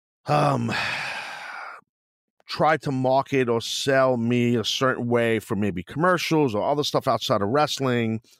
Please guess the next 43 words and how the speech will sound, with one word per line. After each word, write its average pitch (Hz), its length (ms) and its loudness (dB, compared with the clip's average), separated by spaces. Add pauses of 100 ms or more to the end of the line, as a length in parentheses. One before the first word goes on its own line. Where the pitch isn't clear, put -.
This 175 100 -2
is 127 40 -4
a 120 60 4
long 104 160 4
time 82 220 0
ago. 76 100 -14 (560)
And 127 440 2
I, - 460 -14 (400)
the 165 120 0
W 175 240 2
C 170 160 -2
W 156 300 2
thing, 120 580 0 (140)
I, 113 200 -4
you 120 200 -4
know, 110 120 2
I 110 40 0
was 101 120 -2
like, 110 160 0 (320)
"D-, 98 120 -8
do 92 100 -10
you 107 80 -2
wanna 127 180 0
work 135 200 0
for - 120 -6
them? 135 260 2
What 123 60 0
do 123 60 2
you 127 40 4
want?" 127 140 0
I'm 131 120 -2
like, 151 120 -2
"I 160 60 2
don't 269 160 2
know. 247 160 4
I - 20 2
mean, 180 220 2
well, 101 120 0
the, - 260 -6
yeah, - 280 -2
I 139 80 0
guess 143 280 -4
it's, - 300 -12